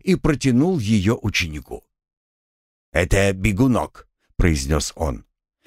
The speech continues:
«Обойди тех, кто здесь указан, и собери подписи. Потом приходи ко мне». Артём взял лист и с недоумением прочитал. «Обходной лист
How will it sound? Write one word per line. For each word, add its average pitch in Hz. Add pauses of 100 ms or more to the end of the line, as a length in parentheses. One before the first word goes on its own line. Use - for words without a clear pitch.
(120)
«Обойди 117
тех, 127
кто -
здесь 101
указан, 117
и 139
собери 127
подписи. - (380)
Потом 160
приходи 131
ко 117
мне». 65 (1200)
Артём 85
взял 71
лист 127
и 120
с -
недоумением 98
прочитал. 80 (580)
«Обходной 110
лист 131